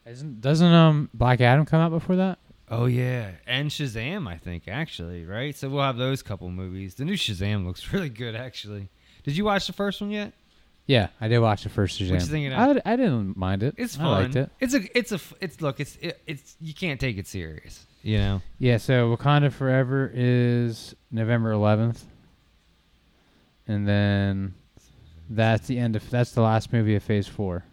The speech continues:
Speaker 2: And then we go into
Speaker 1: Phase
Speaker 2: Phase
Speaker 1: five.
Speaker 2: five.
Speaker 1: <clears throat> Phase five is Quantumanium, February seventeenth. And then Guardians three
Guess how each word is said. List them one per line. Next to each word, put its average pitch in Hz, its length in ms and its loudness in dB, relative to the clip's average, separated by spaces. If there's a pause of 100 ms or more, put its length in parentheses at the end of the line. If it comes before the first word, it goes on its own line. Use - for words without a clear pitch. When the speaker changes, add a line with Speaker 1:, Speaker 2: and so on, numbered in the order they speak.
(840)
Speaker 2:
And 95 120 -18
then 92 120 -14
we 90 80 -16
go 87 200 -14
into 80 160 -16
Speaker 1:
Phase 113 320 0
Speaker 2:
Phase - 20 -18
Speaker 1:
five. 85 500 -8
Speaker 2:
five. 202 520 2
Speaker 1:
<clears throat> - 80 -20
Phase 110 200 2
five 104 420 2
is 92 240 -4
Quantumanium, 101 720 0 (640)
February 101 440 0
seventeenth. 101 640 0 (1160)
And 104 100 2
then 101 240 4
Guardians 107 520 2
three 147 580 2